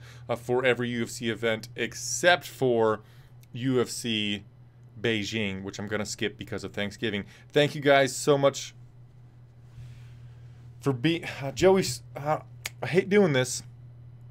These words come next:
'cause I already did my sign-off, but somebody wants me to talk about something else, and I'll oblige you.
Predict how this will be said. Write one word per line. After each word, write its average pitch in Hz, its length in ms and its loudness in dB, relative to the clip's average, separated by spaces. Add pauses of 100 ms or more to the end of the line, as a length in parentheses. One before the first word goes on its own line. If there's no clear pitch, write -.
(400)
'cause 123 100 0
I 139 40 8
already 143 160 8
did 147 100 2
my 127 80 4
sign-off, 131 640 0 (360)
but 120 240 -2
somebody 120 300 0
wants 117 180 0
me 120 80 -2
to 110 80 -6
talk 120 160 2
about 120 140 -2
something 120 340 -4
else, 117 220 0
and 135 100 -2
I'll 151 160 6
oblige 101 400 0
you. 107 140 -2